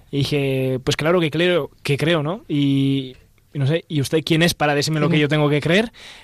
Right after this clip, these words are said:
Speaker 1: ¿no? Entonces me dije, "Ah, no, no, bueno, eh, aquí yo respeto, ¿no? Yo respeto", eh, en ese sentido de que al final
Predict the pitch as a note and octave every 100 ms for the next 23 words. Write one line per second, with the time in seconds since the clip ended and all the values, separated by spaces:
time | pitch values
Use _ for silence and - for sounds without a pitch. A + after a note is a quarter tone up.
0 | _ - D#3+ - D3 C#3 D3 C#3+ G3 F#3
1 | F3+ E3+ E3+ C#3 - D3 C#3 C#3 C3 B2+
2 | D#3+ D#3+ D#3+ D3+ C3 D3 D3 - D3 C3+
3 | C3 E3+ _ _ - C#3+ D3 C3+ C#3+ C#3
4 | D#3+ D3+ D3+ D3 D3+ D#3+ E3 D3+ D3 -
5 | D#3 D3+ D3+ C#3+ D#3 F3